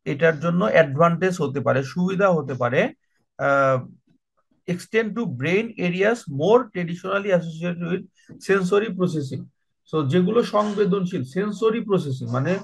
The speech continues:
সংবেদনশীল প্রক্রিয়াকরণের সাথে যেগুলো যুক্ত, সেন্সর মানে হচ্ছে সংবেদনশীল। দেখেন না, মানুষের কিছু, অনেক মানুষ আছে, কিছু মানুষ আছে যে কিছু কথা অল্পতেই তারা অনেক মন খারাপ করে,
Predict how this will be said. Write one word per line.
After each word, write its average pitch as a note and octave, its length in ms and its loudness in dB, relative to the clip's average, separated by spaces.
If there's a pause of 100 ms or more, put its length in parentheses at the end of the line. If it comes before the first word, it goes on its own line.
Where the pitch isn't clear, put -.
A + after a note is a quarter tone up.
(340)
সংবেদনশীল G3 680 0
প্রক্রিয়াকরণের F#3+ 720 0
সাথে F3+ 320 2
যেগুলো F3 420 4
যুক্ত, E3 580 2 (680)
সেন্সর G#3 680 2
মানে C#3 220 -4
হচ্ছে F3+ 360 0
সংবেদনশীল। G3+ 880 0 (760)
দেখেন E3+ 260 2
না, G#3+ 140 6
মানুষের F3+ 440 4
কিছু, F3 440 -4
অনেক D3 280 0
মানুষ D3+ 280 0
আছে, D3 320 -2
কিছু D3 220 -8
মানুষ C#3+ 260 -4
আছে C#3 240 -8
যে C3+ 80 -4 (500)
কিছু D3 180 -6
কথা D3+ 260 -2
অল্পতেই E3+ 600 0
তারা D3 180 4
অনেক C#3 220 4
মন C3+ 260 -4
খারাপ C3 300 0
করে, A#2+ 260 0